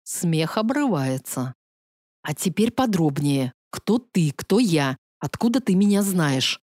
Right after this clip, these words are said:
«Кто-кто?» Ежится, напоминая нахохлившуюся птицу на ветке.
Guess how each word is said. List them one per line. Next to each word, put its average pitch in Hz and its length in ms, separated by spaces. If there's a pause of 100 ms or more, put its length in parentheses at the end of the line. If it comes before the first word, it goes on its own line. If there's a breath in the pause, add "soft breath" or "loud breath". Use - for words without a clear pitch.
(720)
«Кто-кто?» 160 800 (380)
Ежится, 254 640
напоминая 175 580
нахохлившуюся 208 1040
птицу - 480
на 214 160
ветке. 131 540